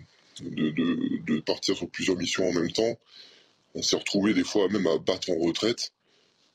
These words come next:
euh, parce qu'on pou-, on essuyait des, des tirs, euh, des tirs, euh, vraiment, euh, vraiment intenses et, et puissants, et, euh, les personnes face à nous avançaient, avançaient. Donc, euh, pas le choix que de, que de reculer. Et, euh, il y a un tel, euh, niveau de,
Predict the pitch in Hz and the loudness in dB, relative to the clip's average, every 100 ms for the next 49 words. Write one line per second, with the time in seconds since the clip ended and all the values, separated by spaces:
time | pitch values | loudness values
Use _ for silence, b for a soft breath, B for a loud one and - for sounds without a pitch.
0 | _ - - - - 82 - 92 85 - | _ -14 -12 -12 -6 -4 -2 -2 -2 -4
1 | - 82 82 82 - 92 98 82 85 78 | -2 0 2 0 0 0 2 2 0 -2
2 | - - 107 - 78 - B B B B | -2 -2 0 0 -2 -2 B B B B
3 | _ - 80 80 - - 78 73 - 95 | _ -6 -6 -4 -2 2 4 2 2 0
4 | 110 69 67 67 107 101 98 107 117 85 | 2 2 2 2 2 2 2 0 0 0
5 | 80 71 - - 82 - 107 127 - 87 | 0 0 -2 -4 -2 0 2 0 0 0
6 | 80 78 76 - - - 101 80 - B | 2 2 0 -4 -2 0 0 -2 -4 B
7 | B B B - - 95 - 98 117 - | B B B -4 0 0 0 2 4 2
8 | 90 98 - 82 - - 78 82 - - | 2 0 0 -2 -4 -4 -2 0 0 -2
9 | - 85 78 - 85 - b b b b | -2 -2 -4 -6 -6 -8 b b b b
10 | - 92 - 92 - 78 - - 82 - | -2 -2 0 -2 -2 -4 -4 -2 2 2
11 | 87 - - 95 107 95 82 82 78 76 | 0 -2 0 2 4 2 2 2 0 -2
12 | - 82 90 - - 123 117 92 87 - | -4 0 0 0 0 0 2 2 0 -2
13 | - 101 117 127 117 120 95 92 90 82 | -2 2 2 2 2 2 2 2 2 0